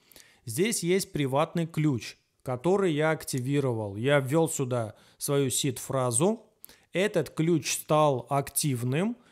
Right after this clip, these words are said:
и у него есть, а, приватный ключ. А, теперь, если я эту штуку подключаю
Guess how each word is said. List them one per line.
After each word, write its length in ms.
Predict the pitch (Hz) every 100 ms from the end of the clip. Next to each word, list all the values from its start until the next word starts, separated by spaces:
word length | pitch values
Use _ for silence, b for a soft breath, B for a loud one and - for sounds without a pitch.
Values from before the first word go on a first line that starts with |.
| b b
и 80 | 170
у 120 | 208
него 380 | 185 165 160 214
есть, 520 | 165 156 202 196 - - _ _ _ _ _ _ _ - - -
а, 260 | 139 131 127
приватный 640 | 147 147 151 180 180 175
ключ. 480 | 170 156 156 - - _ _ _ _ _ _ -
А, 380 | 139 131 120 B B B B
теперь, 460 | 185 196 247 208 135
если 360 | 165 220 196
я 240 | 190 202 196
эту 280 | 175 175 156
штуку 460 | - 226 170 143
подключаю 1000 | 120 156 - 170 175 - 180 143 117 107